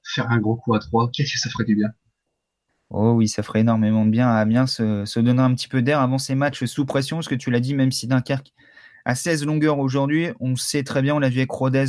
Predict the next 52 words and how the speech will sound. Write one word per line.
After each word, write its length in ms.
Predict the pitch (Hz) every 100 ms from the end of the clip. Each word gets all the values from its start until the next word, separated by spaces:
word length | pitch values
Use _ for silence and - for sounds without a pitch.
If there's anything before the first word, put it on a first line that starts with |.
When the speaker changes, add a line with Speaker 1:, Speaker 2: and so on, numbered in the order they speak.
| 123
Speaker 2:
l'an 120 | 120
dernier, 460 | 120 123 127 143 135
que 440 | 131 123 120 110 - - -
les 100 | 123
promus 340 | 117 127 135 143
peuvent 180 | 135 113
démarrer 380 | 123 123 123
très 160 | 117 123
fort 280 | - 147 135
et 40 |
ensuite 300 | 117 113 135
plafonner 420 | - 131 - 131 131
un 100 | 127
petit 160 | -
peu. 180 | - 160
Ça 160 | - 117
n'avait 100 | 113
pas 140 | 120
été 120 | 117
le 60 | 113
cas 140 | 117
d'Amiens 300 | 113 117 190
lors 140 | 160 113
de 40 |
la 100 | 107
saison 300 | - 110 110
deux 80 | 107
mille 160 | 107
seize 260 | 107 117 110
deux 80 | 104
mille 160 | 104
dix-sept. 300 | 101 104 - -
Peut-être 380 | 156 147 165 -
que 80 |
Dunkerque 380 | 131 127 120 123
va 100 | 117
nous 140 | 113 113
donner 260 | 113 113
tort, 260 | - 160 170 - - _ _ _ -
mais 120 | 117
au 80 | 135
vu 160 | 135 143
des 120 | 147
matchs, 280 | 156 160 127
au 20 |
Speaker 1:
Mais 80 | 135
Speaker 2:
vu 80 |
Speaker 1:
sur 80 | 135
Speaker 2:
des 60 | 131
Speaker 1:
le 40 |
Speaker 2:
contenus, 160 | 127 120
Speaker 1:
papier, 520 | - 139 135 156